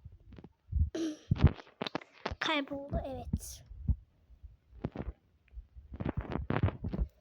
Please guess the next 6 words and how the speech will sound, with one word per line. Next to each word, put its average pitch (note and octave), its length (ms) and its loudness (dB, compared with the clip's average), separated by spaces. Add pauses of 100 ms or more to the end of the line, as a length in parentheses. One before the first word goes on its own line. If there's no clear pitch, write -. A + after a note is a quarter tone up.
(720)
Neyse D#4+ 460 4
arkadaşlar D4 760 0
ya. C4+ 280 -2 (540)
Zaten D#4 580 2
akşam E4 560 4
olmuş. D#4+ 640 0